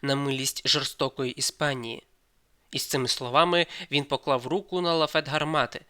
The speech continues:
до якої був прив'язаний Дон Дієго. «Зрозумій одне: на перший постріл з Енкарнасьйон відповість оця гармата».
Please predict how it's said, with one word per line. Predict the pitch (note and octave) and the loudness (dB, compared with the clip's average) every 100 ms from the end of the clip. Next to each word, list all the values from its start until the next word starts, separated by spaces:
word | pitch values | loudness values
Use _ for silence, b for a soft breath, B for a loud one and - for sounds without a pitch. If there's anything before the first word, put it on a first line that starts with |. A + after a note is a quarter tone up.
| b b | b b
до | - B2 | -2 -2
якої | A#2 E3+ G3 | 0 0 2
був | E3 G3 | 0 -8
прив'язаний | - D3+ B2+ C3 C#3 D3 C#3+ C3+ - B B | -4 -4 0 2 2 0 -4 -6 -12 B B
Дон | C3 B2+ A#2+ | -2 0 0
Дієго. | B2+ C#3+ A#2 - - _ _ _ _ B B - | 0 2 2 -2 -12 _ _ _ _ B B -6
«Зрозумій | B2+ C#3+ C3+ C#3+ C#3+ - | 0 0 0 0 0 0
одне: | D3 C#3+ F3+ B2+ - _ _ B B - | -4 0 2 2 0 _ _ B B -2
на | C#3 | 0
перший | - D#3+ D#3 - C3 | 6 6 8 4 2
постріл | - D3+ C3+ - C3+ A#2+ - | 0 2 2 0 -4 -4 -4
з | C#3+ | -2
Енкарнасьйон | B2+ C3+ - C3 - - F#3 G3+ F#3+ B B B - | -2 -2 -4 -4 -4 0 2 2 0 B B B -10
відповість | C#3 - C3 D#3+ - - | -10 -4 -2 0 -2 -2
оця | D3+ - - C#3+ | -2 -2 4 6
гармата». | C3 C#3+ D3+ D#3 B2+ - | 6 0 2 2 2 -4